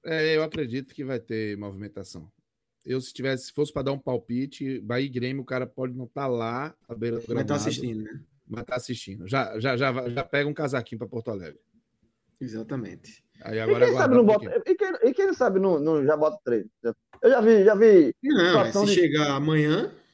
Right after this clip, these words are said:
Speaker 3: É. Eu já vi, eu já vi situação de time, de, é,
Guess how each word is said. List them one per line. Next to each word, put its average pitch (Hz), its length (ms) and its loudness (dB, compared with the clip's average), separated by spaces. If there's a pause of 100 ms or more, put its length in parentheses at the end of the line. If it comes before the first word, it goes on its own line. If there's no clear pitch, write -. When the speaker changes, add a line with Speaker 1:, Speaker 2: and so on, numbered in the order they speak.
(440)
Speaker 3:
É. 117 300 2 (760)
Eu 185 100 8
já 233 120 6
vi, 208 120 2
eu 208 180 6
já 240 120 4
vi 220 100 0
situação 220 400 -2
de 220 80 0
time, 208 320 -2
de, 160 80 -4 (500)
é, 139 360 6